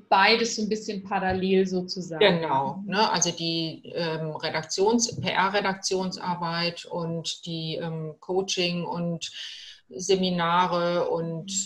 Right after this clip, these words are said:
Speaker 1: Mhm.
Speaker 2: ähm, was hab ich noch gemacht? So Veranstaltungen, so Teamentwicklungen, so. Das mache ich auch zum Teil jetzt noch und das
Speaker 1: Ah,
Speaker 2: passt
Speaker 1: okay.
Speaker 2: ja auch gut zu der therapeutischen Tätigkeit, ne? Weil das ist ja alles Arbeit mit Menschen.
Speaker 1: Mhm. Und was,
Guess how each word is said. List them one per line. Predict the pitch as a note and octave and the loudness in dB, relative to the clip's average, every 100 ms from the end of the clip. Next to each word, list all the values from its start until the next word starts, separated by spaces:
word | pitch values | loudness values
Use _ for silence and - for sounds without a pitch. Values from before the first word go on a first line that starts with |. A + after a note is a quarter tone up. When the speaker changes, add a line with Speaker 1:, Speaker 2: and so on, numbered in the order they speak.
| - | -4
Speaker 1:
Mhm. | |
Speaker 2:
ähm, | E3+ D#3+ D#3+ D#3+ - - - - | -4 -4 -4 -6 -8 -12 -18 -18
was | - - | -12 -12
hab | - | -10
ich | E3+ | -8
noch | E3 | -8
gemacht? | E3+ E3+ G3+ | -6 -6 -4
So | |
Veranstaltungen, | F3 F#3 E3+ D#3+ F3+ E3+ F3 E3 | 0 2 2 0 0 0 0 0
so | F#3+ | 0
Teamentwicklungen, | - G3+ F#3+ E3 E3 D#3+ E3+ E3+ E3+ | 0 -2 -2 -2 -4 -2 -2 -2 0
so. | |
Das | G3 G#3 | 2 6
mache | B3+ C4 | 6 6
ich | B3 | 4
auch | G#3 | 2
zum | - G#3 | 2 0
Teil | F#3+ F3+ E3+ | 2 2 2
jetzt | C#3+ C#3 - | 0 0 -2
noch | D3+ D3+ | 0 -4
und | E3 | -2
das | F3 | -2
Speaker 1:
Ah, | C#4 D#4+ | -2 -6
Speaker 2:
passt | G#3 F#3+ | -6 0
Speaker 1:
okay. | G3 | 2
Speaker 2:
ja | G3 | 2
auch | - - | -4 -2
gut | G#3 G#3 | -4 0
zu | G3+ | 0
der | F#3+ F3+ F3 - | 4 4 4 2
therapeutischen | D#3+ D#3 - C#3+ C#3 D3 D3 C#3+ | -4 -4 -4 -8 -8 -8 -10 -12
Tätigkeit, | C#3+ C#3 - - - D3+ - | -14 -14 -14 -16 -12 -10 -8
ne? | F3+ | -4
Weil | E3 | -2
das | D#3+ - | -2 -6
ist | F3 | -2
ja | F3+ E3+ | -2 0
alles | E3+ F3 - | 0 -2 -4
Arbeit | D#3 D#3 - | -6 -4 -6
mit | D#3+ C#3+ D3 | -8 -14 -12
Menschen. | C3+ E3+ F#3 F#3 - | -8 -4 -2 -2 -6
Speaker 1:
Mhm. | _ _ _ _ _ - - - - | _ _ _ _ _ -12 -10 -10 -2
Und | G#3+ | 4
was, | A3+ B3 | 6 4